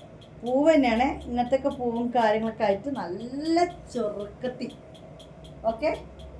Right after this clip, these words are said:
ഏത് ചൊറുക്കത്തിന് വേണം അങ്ങോട്ട് തീരുമാനിക്കുക. പിന്നെ ഇന്നത്തെ ഡ്രസ്സുകൾ ശ്രദ്ധിക്കണം ട്ടോ. ഇന്നത്തെ ഡ്രസ്സുകൾ അമ്പത് രൂപക്ക് രണ്ടെണ്ണം പോരില്ല. കാരണം കഫ്താൻ ഇതൊക്കെ ആകുമ്പോൾ കുറച്ച് നുറിവും കാര്യങ്ങളൊക്കെ ഉണ്ടാവും. അപ്പോൾ രണ്ടാമത്തെ പീസിന് ഇരുപത് രൂപ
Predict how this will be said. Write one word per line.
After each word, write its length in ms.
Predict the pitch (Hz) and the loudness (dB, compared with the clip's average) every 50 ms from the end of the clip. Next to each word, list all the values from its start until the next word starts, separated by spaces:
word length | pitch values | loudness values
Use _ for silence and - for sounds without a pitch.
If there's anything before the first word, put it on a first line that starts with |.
| - - - - - - 214 | -16 -16 -16 -14 -12 -8 -6
ഏത് 120 | 233 262 262 - | -4 -2 0 2
ചൊറുക്കത്തിന് 480 | 285 262 240 233 269 269 277 294 294 285 277 | 2 2 2 2 0 -2 0 2 2 2 2
വേണം 180 | 262 254 254 262 262 | 2 0 0 -2 -2
അങ്ങോട്ട് 180 | 254 247 240 247 240 | -4 -4 -2 0 2
തീരുമാനിക്കുക. 540 | 233 226 233 240 240 233 226 - 247 262 285 311 - 277 - - - - - - - - - - | 2 4 4 4 4 2 0 0 2 2 2 2 0 -2 -10 -14 -16 -18 -18 -18 -16 -16 -10 -2
പിന്നെ 260 | 311 330 320 311 262 220 - - - - - 277 294 | 0 2 2 4 2 0 -2 -6 -12 -12 -4 0 4
ഇന്നത്തെ 340 | 294 302 339 359 359 339 240 196 | 6 6 6 6 6 4 2 2
ഡ്രസ്സുകൾ 380 | 214 214 202 - 226 214 202 175 - - | 0 -2 -2 -2 0 0 0 0 0 -2
ശ്രദ്ധിക്കണം 540 | 220 214 208 190 247 233 - 233 160 151 - - | -4 -4 -4 -4 -4 -2 0 -2 -2 -2 -4 -6
ട്ടോ. 80 | 156 143 - - - - - - - 240 | -6 -6 -8 -10 -16 -20 -20 -12 -6 0
ഇന്നത്തെ 280 | 269 302 311 311 349 311 240 | 2 2 4 4 2 2 2
ഡ്രസ്സുകൾ 460 | 247 226 - - - 269 226 233 196 208 262 - - - - - - - - - - - - 233 | 0 -2 -2 -4 -6 -2 0 0 2 2 2 2 0 -2 -8 -16 -18 -20 -20 -20 -12 -6 -2 0
അമ്പത് 300 | 247 254 262 302 302 311 320 | 2 4 4 4 4 4 4
രൂപക്ക് 320 | 285 262 254 247 240 - 285 269 | 4 4 2 2 0 0 2 2
രണ്ടെണ്ണം 400 | 233 220 220 240 240 - 294 196 190 | 2 2 2 2 2 4 2 2 0
പോരില്ല. 400 | 226 208 202 220 240 247 202 220 240 240 247 | 0 0 2 2 2 2 2 2 2 2 2
കാരണം 240 | 233 220 233 240 - 240 | 0 0 0 -2 -2 -2
കഫ്താൻ 420 | 226 220 - - - 262 262 269 285 | -2 -2 -4 -6 -6 -4 -2 -2 -2
ഇതൊക്കെ 240 | 247 240 240 - 254 240 | -2 -2 -4 -2 0 0
ആകുമ്പോൾ 200 | 226 240 285 294 - 240 | 2 2 0 0 -2 -6
കുറച്ച് 200 | 226 - 240 240 233 | -6 -6 -4 -2 -2
നുറിവും 320 | 220 208 208 214 247 277 277 240 | -2 -2 -2 -4 -4 -2 0 0
കാര്യങ്ങളൊക്കെ 460 | 214 196 202 208 214 220 220 220 214 | 0 0 0 -2 -2 -4 -4 -4 -4
ഉണ്ടാവും. 240 | 190 185 220 294 302 - - - - - - 226 | -2 -2 -2 -2 -2 -6 -10 -16 -20 -14 -10 -10
അപ്പോൾ 160 | 214 220 269 254 254 | -6 -4 -2 0 2
രണ്ടാമത്തെ 480 | 233 226 233 247 262 269 277 277 311 - - | 2 2 2 2 2 0 2 0 0 -2 0
പീസിന് 400 | 247 226 214 - 240 254 254 320 381 - - - - - - - 233 240 | -2 -4 -4 -2 -2 0 0 0 0 -2 -6 -14 -18 -16 -6 -2 0 0
ഇരുപത് 300 | 240 247 262 302 302 311 254 | 2 2 2 2 2 2 0
രൂപ 140 | 220 208 | 0 2